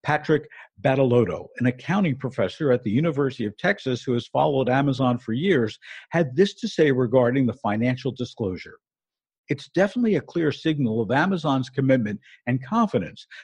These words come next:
to make the Whole Foods deal work. There's a huge commitment to keeping many of the core Whole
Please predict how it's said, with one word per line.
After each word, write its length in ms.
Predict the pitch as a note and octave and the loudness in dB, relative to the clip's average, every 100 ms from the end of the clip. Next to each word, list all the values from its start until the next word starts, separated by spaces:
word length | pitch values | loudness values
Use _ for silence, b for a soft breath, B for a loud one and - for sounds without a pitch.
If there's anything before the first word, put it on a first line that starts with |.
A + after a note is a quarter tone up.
| _ | _
to 100 | C#3 | 2
make 220 | B2+ - | 2 2
the 80 | F#2 | -4
Whole 260 | - D#3 D3 | 0 0 0
Foods 360 | D3 C#3+ A#2 | 0 -2 -2
deal 280 | B2 B2 A#2 | 2 2 2
work. 280 | G2+ F2 - _ _ B B - | -2 -6 -12 _ _ B B 0
There's 220 | C#3 A2 | 2 4
a 80 | G#2+ | 0
huge 360 | G#2 F3+ - | 2 0 0
commitment 460 | - D3 C3 A#2+ C#3 | 0 4 4 2 0
to 80 | - | -4
keeping 440 | - B2+ A2+ G#2+ | -2 0 0 2
many 260 | A#2 E3 F3+ | 2 2 2
of 120 | G#2 | 0
the 80 | A2+ | -4
core 320 | - B2+ A2+ | -2 0 0
Whole 260 | G2+ B2+ | 0 -2